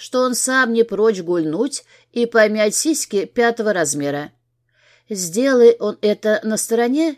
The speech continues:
я бы еще как-то поняла. Но привести шлюхенцию домой и уложить в нашу постель — вот где наглость.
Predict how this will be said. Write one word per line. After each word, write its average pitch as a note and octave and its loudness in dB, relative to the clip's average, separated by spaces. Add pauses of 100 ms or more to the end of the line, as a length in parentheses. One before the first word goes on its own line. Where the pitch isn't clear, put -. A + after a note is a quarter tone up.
(100)
я D4 -2
бы C#4+ -2
еще C4+ -6
как-то C#4 -6
поняла. C4+ -2 (580)
Но C3+ -12
привести F3+ -4
шлюхенцию G3 -2
домой D3+ -2 (420)
и A3 8
уложить A3+ 8
в G3+ -4
нашу G3+ -2
постель — A#3+ 0 (360)
вот G3+ 0
где A#3+ -2
наглость. C#4 -2